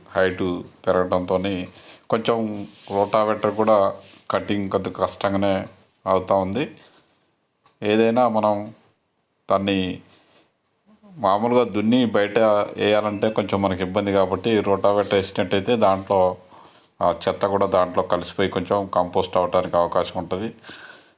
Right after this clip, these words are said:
మామూలుగా మనం దున్నిన వంట పైన మళ్ళీ ఆ కట్టంతా మళ్ళీ మనం బయట వేయాలంటే మనకి అది ఖర్చుతో కూడుకున్న పని.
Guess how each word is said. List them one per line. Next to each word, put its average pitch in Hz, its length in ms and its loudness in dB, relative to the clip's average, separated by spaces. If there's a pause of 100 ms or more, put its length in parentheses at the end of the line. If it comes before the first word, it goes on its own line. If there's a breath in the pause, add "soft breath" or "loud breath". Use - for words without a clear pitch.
(180)
మామూలుగా 104 380 2
మనం 98 260 2
దున్నిన 104 220 2
వంట 104 220 2
పైన 104 320 0
మళ్ళీ 107 280 2
ఆ 95 40 4
కట్టంతా 101 500 -2
మళ్ళీ 107 220 0
మనం 90 260 -2
బయట 95 260 0
వేయాలంటే 95 420 0
మనకి 95 300 -4
అది 87 100 -4
ఖర్చుతో - 460 -4
కూడుకున్న 90 380 -2
పని. 92 360 -2